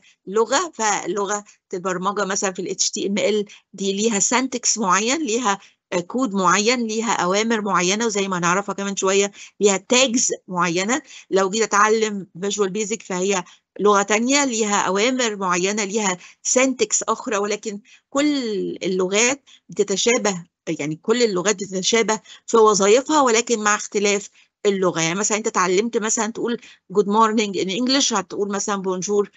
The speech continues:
آه، آه، in French، فهم الاتنين ب-، الكلمتين ليهم نفس المعنى اللي أنت فاهمه،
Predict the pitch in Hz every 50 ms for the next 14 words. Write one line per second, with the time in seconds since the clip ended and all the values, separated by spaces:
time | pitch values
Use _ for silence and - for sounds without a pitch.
0 | - - _ _ - 175 175 170 156 - 175 170 160 - 180 185 - - 214 202
1 | 254 285 277 - - - - _ _ _ 185 190 202 202 208 202 196 196 202 226
2 | 262 254 240 214 175 - _ _ _ _ _ _ _ _ _ _ - 196 180 170
3 | - - 196 190 190 185 185 233 233 220 208 226 233 214 208 208 - - - 214
4 | 220 214 202 214 214 202 190 190 202 214 208 202 - 196 214 226 254 285 349 359